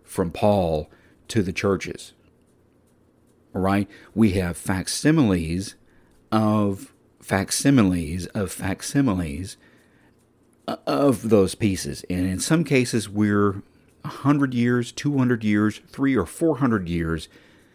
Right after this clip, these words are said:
removed from the original writings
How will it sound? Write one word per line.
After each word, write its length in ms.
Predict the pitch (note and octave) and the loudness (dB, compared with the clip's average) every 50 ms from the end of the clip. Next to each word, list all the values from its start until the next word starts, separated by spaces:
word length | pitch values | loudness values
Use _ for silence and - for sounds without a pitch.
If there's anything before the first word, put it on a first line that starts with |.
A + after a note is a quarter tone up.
| _ _ _ _ _ _ _ _ _ | _ _ _ _ _ _ _ _ _
removed 560 | G#2+ A2+ A2+ G#2+ A2 A#2 B2+ C3+ C#3+ D3+ C3+ | 2 4 4 4 4 6 6 6 6 4 2
from 480 | - - - - A#2+ A2+ A2 A2 G#2+ G2 | -4 -10 -2 0 2 4 4 4 2 2
the 140 | F#2+ G#2 F#2+ | 2 0 2
original 360 | F#2+ G#2 G#2+ F2 G2 G#2 F#2 | 2 0 0 0 -2 -2 -2
writings 580 | F2 F#2+ G2 G2 F2+ E2+ E2 D#2+ D#2+ D#2 - | 0 0 0 0 0 0 -2 -8 -10 -12 -14